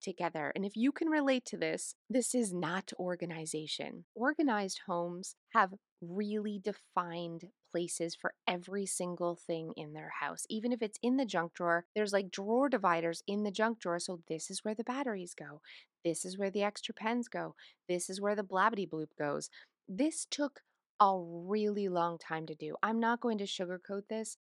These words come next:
Getting truly organized meant I had to put my things into different categories and create homes for all these categories. Where are light bulbs stored? Where is our extra paper stored? Where do all our scissors go? Where do, I don't know,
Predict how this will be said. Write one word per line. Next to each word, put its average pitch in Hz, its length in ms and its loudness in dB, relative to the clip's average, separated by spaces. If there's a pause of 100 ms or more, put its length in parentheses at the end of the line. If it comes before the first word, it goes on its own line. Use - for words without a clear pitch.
(120)
Getting 247 340 4
truly 202 600 -4
organized 208 720 -2 (120)
meant 190 300 2
I 196 120 2
had 196 280 -6 (120)
to 254 260 -2 (160)
put - 120 2
my 269 140 2
things 208 640 -2
into 208 180 -2
different 214 460 -4 (100)
categories 226 680 -2
and 214 100 0
create 196 280 2
homes 190 420 -4
for - 180 0
all 175 240 4
these 180 200 -6
categories. 170 640 -4 (320)
Where 220 220 6
are 226 220 6
light 196 320 2
bulbs 170 300 -8
stored? - 440 -8 (200)
Where 196 260 2
is 202 200 -6
our 202 260 -2
extra - 280 -4
paper 196 360 -4
stored? - 420 -6 (320)
Where 196 160 0
do 202 140 0
all 190 180 4
our 190 240 4
scissors 185 500 -4
go? - 340 -10 (240)
Where 202 360 2
do, 196 680 -2
I 139 100 0
don't - 160 -8
know, 101 220 -8